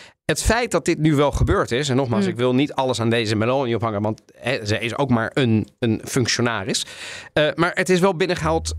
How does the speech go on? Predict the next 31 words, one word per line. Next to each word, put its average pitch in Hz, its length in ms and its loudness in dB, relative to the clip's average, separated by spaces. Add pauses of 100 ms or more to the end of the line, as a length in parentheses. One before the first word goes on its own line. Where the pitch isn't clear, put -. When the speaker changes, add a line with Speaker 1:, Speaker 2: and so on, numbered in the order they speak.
Speaker 1:
mede 170 460 4
door 127 200 0
Italië. 165 340 -2
En 156 80 2
ik 139 80 -2
denk 151 120 0
dat 123 120 -6
Italië, 131 340 -2
want 131 320 0
we, 120 300 0
we 113 100 0
zitten 131 300 0
daar 120 160 0
aan 113 120 -2
de 117 60 0
ondergrens, 151 500 0
zoals - 240 -4
Spanje, 104 420 0
zoals 95 200 0
Griekenland, 98 420 -4
zoals - 160 -4
bijvoorbeeld 180 320 2
ook 214 80 0
Hongarije, 147 500 2
moeten 139 200 0
we 131 60 2
ook 143 80 -4
eerlijk 101 240 -2
over 90 180 -2
zijn. 101 240 0
Speaker 2:
Ja. 214 220 -2